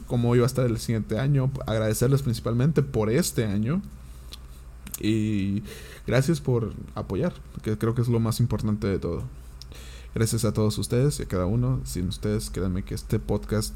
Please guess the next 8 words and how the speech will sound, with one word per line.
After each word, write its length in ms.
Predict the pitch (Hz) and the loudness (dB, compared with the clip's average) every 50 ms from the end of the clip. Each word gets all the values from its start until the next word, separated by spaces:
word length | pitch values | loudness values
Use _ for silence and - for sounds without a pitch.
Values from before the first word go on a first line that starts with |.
| - - | -6 -2
ya 300 | - 107 101 101 107 113 | 0 0 0 0 -2 -2
hace 180 | 110 - - | -4 -4 -2
rato 300 | 95 107 104 101 - - | 0 0 0 0 0 0
hubiera 220 | 104 104 101 104 104 | 0 2 2 0 0
muerto. 420 | 82 85 90 - - - - 110 - - - - - - - - - - - - - - - - | 0 -2 -2 -4 -4 -6 -8 -8 -8 -10 -12 -14 -12 -12 -12 -12 -12 -12 -12 -12 -12 -12 -10 -6
Muchas 280 | - 113 107 107 - 110 | -2 -2 0 0 2 2
gracias. 560 | 107 107 107 104 - 110 113 120 123 - - - | 2 2 0 0 0 0 0 0 -2 -6 -8 -8
Este, 580 | - 110 117 - - - 90 87 67 57 55 | -8 -6 -6 -6 -4 -2 -2 0 0 -2 -4